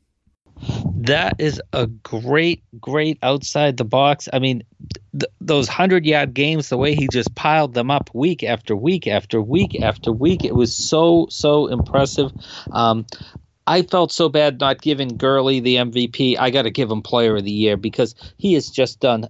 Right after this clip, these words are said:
so much for that Rams offense, like I had said before. Uh, he contributes so much in the passing game, and it's, you know,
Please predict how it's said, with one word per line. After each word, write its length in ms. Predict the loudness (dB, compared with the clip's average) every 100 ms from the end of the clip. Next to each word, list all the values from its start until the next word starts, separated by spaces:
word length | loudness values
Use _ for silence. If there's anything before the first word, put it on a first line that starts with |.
| -10
so 340 | -6 0 2
much 360 | 2 0 -2 -4
for 100 | 0
that 260 | 0 0
Rams 380 | 0 0 0 -2
offense, 600 | 0 0 0 0 -2 0
like 200 | -2 0
I 100 | 0
had 120 | 0
said 280 | 0 -2 0
before. 520 | -2 0 2 2 2 -2 -16 -10
Uh, 200 | -2 -2 0
he 160 | -2
contributes 640 | 0 -4 -2 0 2 0 -2
so 280 | -2 0
much 260 | 2 0 0
in 60 | -4
the 80 |
passing 500 | -2 -2 -2 -2 -4
game, 360 | 0 0 0 -4 -10 -20 _
and 200 | -2 0
it's, 240 | -2 -4 -10 -18 _
you 100 | -2
know, 260 | 0 -2